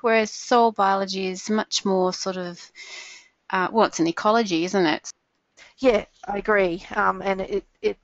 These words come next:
Speaker 2: some of the organisms really, um, not, not necessary for our soils. Um, you know, if, you know, they may, they may not be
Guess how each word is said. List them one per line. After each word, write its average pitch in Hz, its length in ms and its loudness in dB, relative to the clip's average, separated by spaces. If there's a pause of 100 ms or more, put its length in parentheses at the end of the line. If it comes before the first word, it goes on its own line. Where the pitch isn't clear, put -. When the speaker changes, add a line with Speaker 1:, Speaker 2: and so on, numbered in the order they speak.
Speaker 2:
some 240 260 -2
of 220 60 0
the 202 120 4
organisms 202 680 -4
really, 208 500 4
um, 185 240 -2 (360)
not, 240 300 -2 (180)
not 240 220 -4
necessary 196 580 -2
for - 180 -6
our 131 120 0
soils. 202 580 0 (100)
Um, 196 440 2 (840)
you 208 80 -12
know, 220 260 -4
if, - 380 -8 (1400)
you 202 80 -10
know, 196 100 -10
they 190 140 -2
may, 196 180 -2
they 196 220 0
may 196 380 -6
not 214 180 -10
be 220 240 -4